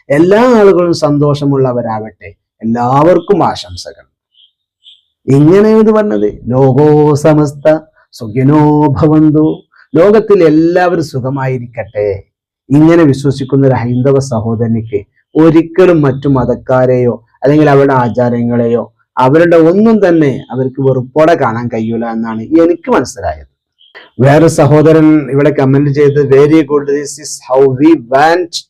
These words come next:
to live in India." വളരെ നല്ലത്, ഇതുപോലെ ഇന്ത്യ രാജ്യത്ത് ജീവിക്കാനാണ് നമ്മൾ ഇഷ്ടപ്പെടുന്നതെന്നാ. അത് എല്ലാവർക്കും അത് തന്നെയാണ് ഇഷ്ടപ്പെടുന്നത്. പിന്നെ നമ്മൾ വേറൊരു ബാങ്ക്,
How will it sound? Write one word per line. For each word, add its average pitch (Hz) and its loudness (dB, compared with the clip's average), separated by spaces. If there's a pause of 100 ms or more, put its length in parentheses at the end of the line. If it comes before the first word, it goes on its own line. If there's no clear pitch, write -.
(120)
to 180 4
live 139 0
in 135 2
India." 107 -4 (640)
വളരെ 131 2
നല്ലത്, 127 2
ഇതുപോലെ 135 2
ഇന്ത്യ 143 0
രാജ്യത്ത് 143 -2
ജീവിക്കാനാണ് 127 -8
നമ്മൾ 123 -10
ഇഷ്ടപ്പെടുന്നതെന്നാ. 110 -8 (400)
അത് 165 2
എല്ലാവർക്കും 165 2
അത് 143 2
തന്നെയാണ് 127 -4
ഇഷ്ടപ്പെടുന്നത്. 87 -20 (840)
പിന്നെ 214 4
നമ്മൾ 196 4
വേറൊരു 185 4
ബാങ്ക്, 160 -2